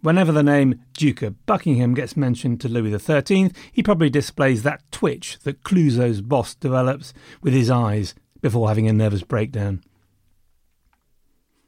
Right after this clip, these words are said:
Anywho, Henrietta Maria, after the traditional pause at Channel Port for the weather, arrived at Dover Castle to meet her husband.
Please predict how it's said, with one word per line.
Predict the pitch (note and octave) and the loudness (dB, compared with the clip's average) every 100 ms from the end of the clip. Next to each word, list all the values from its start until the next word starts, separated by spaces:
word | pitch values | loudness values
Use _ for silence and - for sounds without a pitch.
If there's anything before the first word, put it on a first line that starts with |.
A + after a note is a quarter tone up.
| _ | _
Anywho, | F#3 F3 D#3 A#3+ A#3 - _ | -4 0 2 0 -4 -18 _
Henrietta | G#3 F3 D3+ C3+ A#2+ | -2 0 0 0 -2
Maria, | G#2+ A2+ D3 G#3+ | -2 -2 -4 -4
after | A#2 - B2+ | -6 -4 -8
the | G#2+ | -8
traditional | - B2 B2+ B2+ G#2+ | -6 -6 -4 -4 -6
pause | - G#3+ D#3 C3+ C3 - _ | -2 0 2 2 -2 -10 _
at | - - - | -20 -18 -10
Channel | C#3 A#2+ A#2 | -4 -4 -2
Port | D#3 F#3 F3+ | -2 -2 -6
for | A2 | -8
the | G#2 | -2
weather, | D3 B3 - _ - - _ _ _ | 0 0 -6 _ -20 -20 _ _ _
arrived | - A#2 F3+ G3 G3 F#3+ | -2 0 2 2 0 0
at | F#3+ - | -4 -2
Dover | A#2+ A#2+ B2+ | 0 0 -2
Castle | - B2 G#2 - C3 | -6 -4 -4 -4 -10
to | - F2+ | -8 -6
meet | G2+ D#3+ | -6 -8
her | - A#2 | -10 -10
husband. | - - F#2 F2+ F#2 F2+ | -10 -10 -10 -8 -8 -10